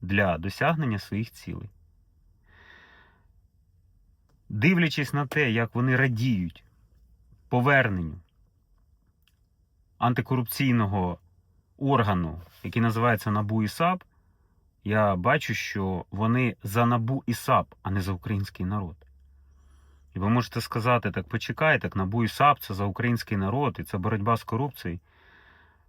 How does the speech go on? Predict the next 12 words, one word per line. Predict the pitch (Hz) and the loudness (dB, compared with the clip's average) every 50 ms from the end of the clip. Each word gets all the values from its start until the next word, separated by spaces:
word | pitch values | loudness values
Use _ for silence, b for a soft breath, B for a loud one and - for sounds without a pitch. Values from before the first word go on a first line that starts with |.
| _ - | _ -6
Друзі | - 110 117 120 107 107 | -2 -2 0 0 0 0
мої, | 101 95 92 90 87 85 82 | -2 -2 -2 -2 -4 -4 -2
набу | 92 107 107 123 175 202 | -2 -2 0 0 0 0
і | 208 | 0
сап | - - 170 160 131 127 - | 0 0 2 2 2 0 -2
існує | 131 - - - 113 110 104 95 92 87 90 92 - _ _ _ _ _ _ | -6 -8 -4 -2 -2 -2 0 -2 -4 -4 -8 -10 -14 _ _ _ _ _ _
вже | - 87 87 92 | -12 -6 -6 -6
десять | 80 78 80 98 113 123 - - 113 - _ _ | -4 -2 0 0 0 -2 -4 -8 -14 -14 _ _
років. | 95 90 87 82 78 - _ - _ _ _ _ _ _ _ | -12 -10 -10 -10 -10 -14 _ -20 _ _ _ _ _ _ _
Скажіть, | _ - - 110 104 143 139 | _ -12 -8 -6 -6 -4 -4
будь | 127 113 101 | -4 -4 -2
ласка, | 113 110 101 92 - - - 101 | 0 0 0 -2 -4 -10 -16 -20